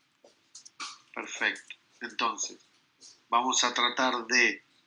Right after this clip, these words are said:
que el jugador tome con su mano hábil, ¿sí? La mano, la mayoría son derechos, ¿eh? Pero con su mano hábil, tome la pelota de la mitad hacia arriba, ¿sí? Y con la otra mano la sostenga,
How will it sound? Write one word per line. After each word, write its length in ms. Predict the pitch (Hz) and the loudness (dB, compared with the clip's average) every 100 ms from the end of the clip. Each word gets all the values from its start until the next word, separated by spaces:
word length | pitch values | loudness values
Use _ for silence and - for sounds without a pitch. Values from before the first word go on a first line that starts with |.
| _ _ | _ _
que 120 | - | 0
el 80 | 107 | 0
jugador 520 | - 117 123 131 - - | -2 -2 0 0 -4 0
tome 440 | 127 113 110 101 | 2 2 -4 -6
con 240 | 110 113 | -4 0
su 260 | 107 - 120 | 2 2 2
mano 380 | 123 131 131 135 | 2 4 6 8
hábil, 480 | 185 135 131 - - _ _ _ | 8 8 6 4 -6 _ _ _
¿sí? 440 | - 127 156 233 - _ _ _ _ _ _ | 0 2 2 0 -8 _ _ _ _ _ _
La 200 | 120 117 | 0 2
mano, 320 | 120 139 147 | 4 4 2
la 160 | 135 110 | 0 2
mayoría 420 | 117 117 120 135 | 4 4 4 4
son 200 | - 120 | 4 4
derechos, 520 | 123 113 110 - 101 | 4 4 4 2 2
¿eh? 100 | 131 131 | -4 -2
Pero 160 | 113 | 0
con 140 | 110 113 | 0 0
su 140 | 117 | -2
mano 320 | 113 120 143 | -2 -2 2
hábil, 300 | 156 156 180 - _ _ _ | 2 2 -4 -12 _ _ _
tome 260 | 127 123 | 0 2
la 180 | 127 123 | 2 0
pelota 640 | 123 135 165 165 170 180 - _ _ _ | -2 -2 -2 0 2 2 -2 _ _ _
de 120 | 123 | 4
la 140 | 120 | 4
mitad 380 | 120 131 151 143 | 4 4 6 6
hacia 300 | 131 - 127 | 6 8 8
arriba, 560 | 123 208 190 135 143 - _ | 6 4 6 6 4 0 _
¿sí? 460 | - 131 175 254 - _ _ _ _ _ _ _ _ _ _ _ _ _ | 4 6 6 0 -12 _ _ _ _ _ _ _ _ _ _ _ _ _
Y 100 | 156 | 2
con 220 | 151 160 | 6 6
la 80 | 165 | 8
otra 180 | 170 170 | 8 8
mano 220 | 156 156 | 8 6
la 120 | 151 | 4
sostenga, 640 | 135 127 - - - - - | 4 2 -2 -6 -6 -10 -16